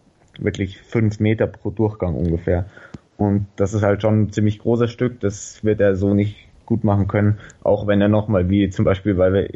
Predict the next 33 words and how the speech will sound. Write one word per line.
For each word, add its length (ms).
Olympia 460
zweitausendzehn 800
eine 220
besondere 540
Sprungfeder 680
für 160
seinen 240
Skischuh, 580
ähm, 220
entwickelt 480
oder 200
sonst 280
irgendwas. 400
Ich 300
traue 200
es 60
ihm 120
nicht 200
zu. 380
Er 100
hat's 220
viermal 360
geschafft, 460
Gold 220
zu 160
gewinnen 360
und 240
dabei 300
wird's, 240
denke 240
ich, 140
auch 100
bleiben. 400